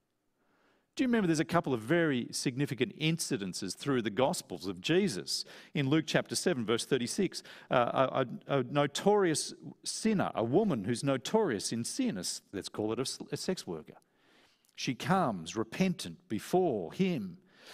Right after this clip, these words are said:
But the men around Jesus protects. He will not let any man abuse her. In John eight, there's a woman caught in adultery.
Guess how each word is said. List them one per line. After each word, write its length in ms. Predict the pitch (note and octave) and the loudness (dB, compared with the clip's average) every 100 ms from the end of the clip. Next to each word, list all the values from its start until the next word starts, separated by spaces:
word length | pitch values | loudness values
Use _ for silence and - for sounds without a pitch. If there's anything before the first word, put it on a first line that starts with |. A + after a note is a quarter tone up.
| - - _ - | -18 -18 _ -2
But 160 | C3+ C3+ | 0 2
the 60 | |
men 240 | D3 G3+ G3 | 2 4 4
around 760 | C#3 D3 A3 A3 D#3+ G#2 F#2 - - A#2+ | 4 4 4 4 2 0 -6 -14 -14 0
Jesus 420 | D#3 G#3 C#3+ - | 2 4 0 -4
protects. 800 | - A2+ - D#3+ C#3 - - - | -6 -6 -4 0 0 -2 -8 -4
He 80 | |
will 200 | A#2 E3 | 0 2
not 240 | F#3 E3 D3 | 4 2 2
let 280 | D#3 E3 - - | 2 2 0 0
any 260 | E3 D#3+ | 0 2
man 320 | C#3+ D3 C3+ | 0 0 0
abuse 520 | A#2+ F#2+ A#2+ A#2+ G2 - | -4 -4 0 2 0 -4
her. 240 | F#2 D#2+ - _ _ _ _ _ _ _ _ _ _ _ _ _ _ - | -8 -10 -18 _ _ _ _ _ _ _ _ _ _ _ _ _ _ -2
In 160 | E3+ C#3+ | 0 4
John 240 | D#3 D3+ | 4 4
eight, 180 | F3 D3+ | 4 4
there's 140 | B2+ | 0
a 60 | A#2+ | 2
woman 260 | C#3+ C#3 | 0 0
caught 240 | A#2 D3+ B2 | 2 0 2
in 40 | |
adultery. 600 | C3+ D3+ D#3+ - - D2 | 0 2 2 -2 -6 -8